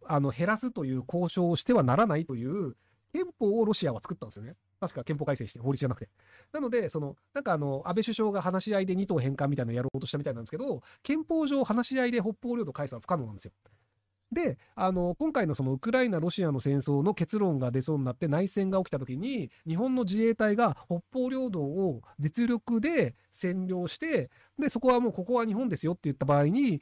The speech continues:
多分ウクライナでの戦争も維持できないので、今更シベリアより先の北方領土までロシア軍は兵隊送れないと思うんですよね。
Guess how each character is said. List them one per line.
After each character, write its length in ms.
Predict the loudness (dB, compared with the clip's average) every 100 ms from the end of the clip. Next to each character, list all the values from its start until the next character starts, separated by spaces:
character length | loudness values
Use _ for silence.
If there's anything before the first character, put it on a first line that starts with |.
| -6 -2
多 100 | 0
分 100 | 0
ウ 100 | 0
ク 100 | 0
ラ 100 | 2
イ 40 |
ナ 80 | 2
で 80 | 2
の 100 | 2
戦 140 | 0
争 160 | 0 0
も 120 | 0
維 60 |
持 80 | 0
で 60 | 2
き 80 | 2
な 80 |
い 40 | 2
の 60 |
で、 220 | 2 2 2
今 180 | 0 0
更 160 | -2 -4
シ 160 | -2
ベ 140 | 0 0
リ 80 |
ア 60 | 0
よ 140 | 0
り 80 | 0
先 320 | -2 -4 -2
の 300 | 0 0 0 -4 -12
北 320 | -10 -8 -6
方 60 | -4
領 140 | -2
土 80 | -2
ま 100 | 0
で 260 | 2 2 2 -6 -2
ロ 100 | -2
シ 180 | 0
ア 80 | -2
軍 160 | 0 -2
は 60 |
兵 160 | 0 0
隊 140 | 0 -2
送 220 | -4 -4
れ 80 | -4
な 80 |
い 60 | -4
と 60 | -4
思 100 | -6
う 20 |
ん 20 |
で 40 |
す 60 | -6
よ 60 |
ね。 100 | -12